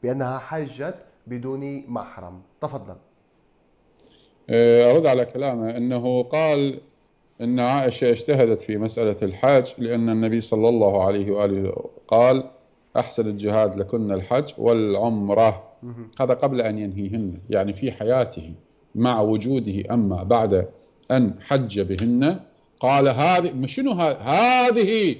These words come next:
Speaker 2: شنو هذه؟ هذه الحجة".
Speaker 1: مم.
Speaker 2: هذا فهم السلفية الآن، فهم الألباني. أنا فهم أبو عائشة شنو أسوي به؟ "هذه ثم ظهور الحصر". هذا فهم ابن
Speaker 1: ويقول
Speaker 2: بطال،
Speaker 1: ما فيها
Speaker 2: فهم
Speaker 1: نفي
Speaker 2: ابن
Speaker 1: سا-
Speaker 2: حجر العسقلاني.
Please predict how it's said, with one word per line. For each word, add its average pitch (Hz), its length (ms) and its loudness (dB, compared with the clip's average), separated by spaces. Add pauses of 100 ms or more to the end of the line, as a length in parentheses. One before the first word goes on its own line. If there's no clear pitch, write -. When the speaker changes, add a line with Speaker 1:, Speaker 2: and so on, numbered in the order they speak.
(380)
Speaker 2:
شنو 262 240 -2
هذه؟ 170 540 -2
هذه 302 140 0
الحجة". 240 460 -4 (400)
Speaker 1:
مم. 120 120 -8
Speaker 2:
هذا 214 100 4
فهم 190 220 0
السلفية 151 580 -4
الآن، 113 200 -10 (120)
فهم 151 220 2
الألباني. 175 760 0 (880)
أنا 165 140 -2
فهم 185 240 0
أبو 151 140 0
عائشة 156 340 -4
شنو 226 220 -8
أسوي 107 300 -4
به؟ 92 180 -8 (840)
"هذه 247 800 4
ثم 202 360 -4
ظهور 123 320 -8
الحصر". - 400 -20 (460)
هذا 160 200 0
فهم 208 380 2
ابن 175 600 -2
Speaker 1:
ويقول 156 140 2
Speaker 2:
بطال، 190 300 4
Speaker 1:
ما 202 60 8
فيها 170 360 2
Speaker 2:
فهم 180 160 -2
Speaker 1:
نفي - 100 -2
Speaker 2:
ابن 185 160 -2
Speaker 1:
سا- - 80 -4
Speaker 2:
حجر 202 300 2
العسقلاني. 190 1120 0